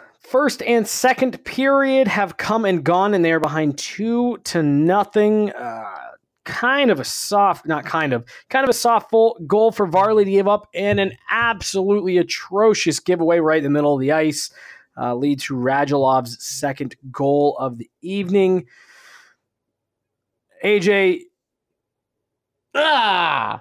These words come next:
Speaker 1: the Islanders <laughs>
Speaker 2: Yeah,
Speaker 1: just
Speaker 2: baby!
Speaker 1: barely figured it
Speaker 2: Woo!
Speaker 1: out. Barely <laughs> figured it out.
Speaker 2: Got it!
Speaker 1: Uh, it was
Speaker 2: Two
Speaker 1: looking like it was gonna,
Speaker 2: points.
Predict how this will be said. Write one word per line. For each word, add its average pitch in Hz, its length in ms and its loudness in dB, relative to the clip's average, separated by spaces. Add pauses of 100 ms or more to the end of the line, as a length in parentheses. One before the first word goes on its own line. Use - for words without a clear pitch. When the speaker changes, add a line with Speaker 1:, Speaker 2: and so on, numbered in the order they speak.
Speaker 1:
the 180 220 -2
Islanders 180 920 2
<laughs> 135 600 -2
Speaker 2:
Yeah, 247 260 2
Speaker 1:
just - 120 -2
Speaker 2:
baby! 247 760 0 (400)
Speaker 1:
barely 208 680 4
figured 330 540 2
it 427 160 4
Speaker 2:
Woo! - 60 4
Speaker 1:
out. 254 260 -2 (760)
Barely 196 760 2
<laughs> - 0 -
figured 185 720 0
it 165 160 2
out. 151 440 0 (140)
Speaker 2:
Got 269 380 0
it! 220 320 -2 (1040)
Speaker 1:
Uh, 139 680 2 (880)
it 196 100 0
was 196 140 4
Speaker 2:
Two 269 60 4
Speaker 1:
looking 294 120 2
like 247 160 4
it 226 80 4
was 233 120 2
gonna, 220 100 2
Speaker 2:
points. - 160 -8